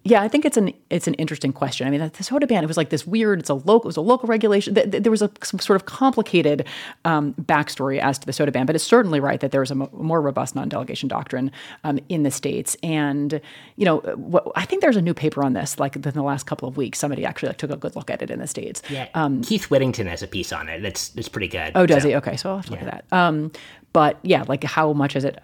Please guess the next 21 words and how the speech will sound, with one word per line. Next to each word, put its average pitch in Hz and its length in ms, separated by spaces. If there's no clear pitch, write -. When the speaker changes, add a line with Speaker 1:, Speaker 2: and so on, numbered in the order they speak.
Speaker 1:
Dis-, - 260
I - 80
don't 240 120
know. 240 100
States 226 260
can 262 100
be 233 60
pretty 190 200
dysfunctional, - 500
so 170 160
it 170 100
may, 185 160
it 190 300
may 190 160
well 208 180
be 196 120
that 180 260
it's 165 120
Speaker 2:
<laughs> - 0
God 170 100
Speaker 1:
actually 196 260